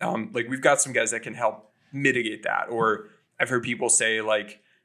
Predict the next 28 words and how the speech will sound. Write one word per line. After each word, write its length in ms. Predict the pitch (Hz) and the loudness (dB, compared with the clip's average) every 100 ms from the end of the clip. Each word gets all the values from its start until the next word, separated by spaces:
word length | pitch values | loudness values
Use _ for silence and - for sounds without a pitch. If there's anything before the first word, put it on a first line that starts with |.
| _ | _
"Well, 540 | 120 120 113 110 - _ | 4 6 6 2 -8 _
uh, 340 | 117 110 107 107 107 131 - - | 0 2 0 -2 -4 -12 -20 -4
Miles 400 | 123 120 123 - | 2 4 4 2
Turner," 300 | - 120 113 | 2 0 2
so 160 | 123 | 0
the 100 | 110 | 0
rebounding, 580 | 107 127 127 127 127 123 | -4 0 0 0 -2 -4
and 140 | 117 113 | -6 -6
then 120 | 110 | -4
the 120 | 110 | -4
other 220 | 120 117 | -4 -4
thing 220 | 113 113 110 | -6 -6 -6
with 160 | 104 | -10
him 480 | - 110 107 104 104 _ _ - | -2 -2 -2 -6 -12 _ _ -4
was 540 | 113 104 104 104 - | 4 4 4 0 -2
that 440 | - 104 101 - | 0 2 2 0
he, 880 | - - 117 110 107 104 107 107 104 110 _ _ _ | -10 -12 -10 -10 -10 -12 -10 -8 -8 -8 _ _ _
what's 160 | - - | -8 -4
his 140 | 131 | -4
other 120 | 117 110 | -4 -6
big 200 | - 82 | -10 -20
weakness? 540 | 87 - - - - _ _ _ _ _ _ _ _ _ _ _ _ _ _ _ _ _ - | -20 -18 -12 -10 -12 _ _ _ _ _ _ _ _ _ _ _ _ _ _ _ _ _ -6
I 60 | |
was 80 | 123 | -4
just 300 | 123 - _ | -4 -6 _
tweeting 280 | - - - | -10 -10 -10
about 220 | - 50 | -16 -18
it. 80 | 50 | -18